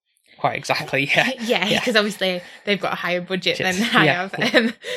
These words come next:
Speaker 2: but yeah, so kind of trying to do my own
Speaker 1: That's nice,
Speaker 2: readaptation.
Speaker 1: yeah, yeah.
Speaker 2: So yeah, it was <laughs> either, believe it or not, it was either between, I think I was only about, obviously sixteen or
Speaker 1: Yeah.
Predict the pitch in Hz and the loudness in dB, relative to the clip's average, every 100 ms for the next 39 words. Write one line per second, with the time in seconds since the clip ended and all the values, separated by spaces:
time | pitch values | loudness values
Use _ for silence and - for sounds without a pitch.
0 | 403 - 226 240 226 196 202 202 226 208 | -6 -6 -6 -4 -6 -6 -8 -4 -2 0
1 | 202 208 _ - - 196 185 190 190 185 | -2 -6 _ -14 -4 -4 -4 -8 -4 -2
2 | 185 180 185 185 196 180 180 269 180 117 | 0 -2 -4 -8 -6 -6 -2 -2 -2 -6
3 | 104 - - 143 185 _ _ - - _ | -8 -8 -6 -6 -10 _ _ -18 -18 _
4 | _ _ _ _ _ 190 180 190 180 170 | _ _ _ _ _ -8 -8 -4 -6 -6
5 | - 190 190 190 - 220 247 214 214 208 | -4 -2 -2 -4 -2 2 4 4 2 -6
6 | 226 226 185 202 190 170 190 - 247 190 | -4 -2 -2 0 0 -2 -6 -16 -10 -6
7 | 202 214 196 196 - 240 202 190 190 - | -2 -2 -2 -6 0 2 2 2 -2 -4
8 | _ _ _ 196 202 202 190 185 170 185 | _ _ _ -6 -4 -2 -2 -4 -6 -10
9 | - 180 170 - - - - - 175 175 | -10 -12 -10 -10 -12 -10 -10 -8 -8 -6